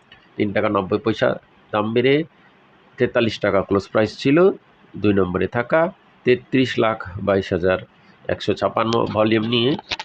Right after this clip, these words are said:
বারো কোটি, এ, সরি, চোদ্দ কোটি সাতাশ লাখ টাকার শেয়ার ট্রানজ্যাকশন করেছে পনেরোশো ছাপ্পান্নটি,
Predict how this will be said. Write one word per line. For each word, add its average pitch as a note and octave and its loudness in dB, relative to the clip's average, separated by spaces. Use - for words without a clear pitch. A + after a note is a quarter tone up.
বারো G#2 2
কোটি, G#2 -2
এ, A2+ -2
সরি, F2 0
চোদ্দ A2+ 0
কোটি A2 -2
সাতাশ G2+ -6
লাখ G2 -4
টাকার E2 -4
শেয়ার E2+ -2
ট্রানজ্যাকশন G#2 -2
করেছে B2+ 0
পনেরোশো F#2+ -2
ছাপ্পান্নটি, F#2+ -2